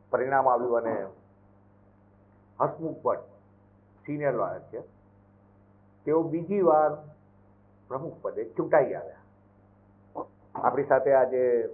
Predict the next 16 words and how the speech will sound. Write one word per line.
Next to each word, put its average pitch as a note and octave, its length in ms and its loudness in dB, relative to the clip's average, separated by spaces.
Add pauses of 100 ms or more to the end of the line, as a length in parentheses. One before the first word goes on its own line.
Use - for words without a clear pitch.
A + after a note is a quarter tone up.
(280)
આ A2+ 80 -4
પરિવર્તન E3 840 2 (1160)
શા D3 200 4
માટે B2 320 2 (1120)
એ C3+ 100 0
અંગેની B2 380 -6
ચર્ચા A2+ 360 -2
કરીશું. - 400 -6 (1160)
નલિન D3 280 -2
પટના C#3 320 -2
કાર્યકાળ C3+ 580 -2
દરમિયાન C3 440 -6
શું C#3+ 300 -16
થવું B2+ 260 -4
જોઈતું C#3 340 -6
હતું - 160 -18